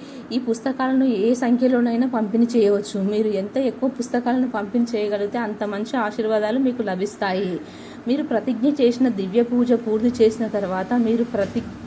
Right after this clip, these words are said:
చేసిన తర్వాత మళ్ళీ ఐదు లేదా పదకొండు లేదా ఇరవై ఒక వారాలు కొన్ని కారణాల వల్ల మీరు ఒక నిర్దిష్ట గురువారం చే-, పూజ చేయలేకపోతే వచ్చే గురువారం చేయండి. మీరు ప్రతిజ్ఞ చేసిన గురువారాల సంఖ్యను పూర్తి చేశారని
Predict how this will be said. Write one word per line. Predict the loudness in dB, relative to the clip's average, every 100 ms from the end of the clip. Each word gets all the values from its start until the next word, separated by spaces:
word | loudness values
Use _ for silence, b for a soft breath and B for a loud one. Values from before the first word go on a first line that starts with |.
| B B B 2
చేసిన | 2 0
తర్వాత | 0 0 -2 -2 -2 -4 B B -6
మళ్ళీ | -2 0 0 0 0
ఐదు | 2 4
లేదా | 4 4 4 0
పదకొండు | 0 -2 0 0 0
లేదా | 0 0 0
ఇరవై | 0 0
ఒక | 0 -2
వారాలు | -2 0 0 0
కొన్ని | 0 0 0
కారణాల | -2 -2 0 0 0
వల్ల | 0 -2 -2
మీరు | -2 0
ఒక | 0 -2
నిర్దిష్ట | -2 0 0 2
గురువారం | 0 2 2 2 0 -2 -2
చే-, | -4 B B B -4
పూజ | 0 0 2
చేయలేకపోతే | 2 4 2 0 -2 -2 2 2
వచ్చే | 0 0 2
గురువారం | 4 2 2 2 2
చేయండి. | 4 2 2 0 -2 -2
మీరు | 0 0
ప్రతిజ్ఞ | 0 0 0 2 2
చేసిన | 2 2 0
గురువారాల | 0 0 2 0 0
సంఖ్యను | -2 -2 -2 -4
పూర్తి | -4 -4 -2 0 2
చేశారని | 2 2 -2 -2 -4